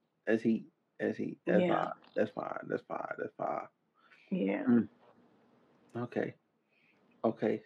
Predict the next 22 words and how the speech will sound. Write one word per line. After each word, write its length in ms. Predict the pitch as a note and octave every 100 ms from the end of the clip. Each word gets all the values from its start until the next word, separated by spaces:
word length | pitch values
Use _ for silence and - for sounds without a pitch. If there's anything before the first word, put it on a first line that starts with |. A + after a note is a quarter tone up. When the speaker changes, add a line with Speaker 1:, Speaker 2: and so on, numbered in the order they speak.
| _
Speaker 1:
So 400 | B2 B2 A2+ - _ _ _ _ _ _ _
in, 340 | C#3 D#3 E3 -
in, 360 | C#3+ D#3+ D#3+ C#3 -
in 260 | D#3+ E3 A#2+
goal 320 | B2+ C#3+ B2
wise, 440 | G#2+ F#2 C#2 - - -
in 260 | A#2+ B2+
goal 220 | A#2 A2 A#2+
wise, 260 | G2+ - B2
where 100 | A#2+
you 100 | B2
wanna 180 | A#2
be 220 | A2 - G#2+
in 240 | G#2 G#2+
goal 260 | F#2 E2+ -
wise? 380 | - - - - _ _ _ _ _ _ _ -
Speaker 2:
In 200 | G3 G3
goal 300 | G#3+ A3+ B3
wise, 460 | A3+ A#3+ A#3+ A#3+ A#3 - _ _ _ -
my 200 | F#3+ -
own 280 | F#3 F#3 F3+
show. 520 | - G3 G#3 A#3